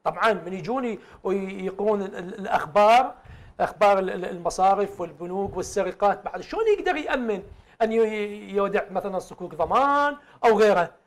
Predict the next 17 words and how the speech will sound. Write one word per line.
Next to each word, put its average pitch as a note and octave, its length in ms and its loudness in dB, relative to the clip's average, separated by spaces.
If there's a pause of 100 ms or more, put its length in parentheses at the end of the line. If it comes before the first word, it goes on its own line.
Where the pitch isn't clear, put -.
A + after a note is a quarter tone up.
في، A#3+ 140 0
في G#3+ 120 -2
ال-، F#3 180 -6
في G3+ 100 -6
البلد؟ F3+ 300 0 (220)
هذا C#4 200 2
كله D#4 300 -2
أنا A3 320 0
أقول A3 380 -4
هو B3+ 300 0 (220)
يأتي F#3+ 500 -6
في E3+ 220 -18
إطار G3 440 0 (260)
التآمر F#3 720 -8 (320)
على F3 180 -2
هذا G#3 300 -4
البلد، A#3+ 360 0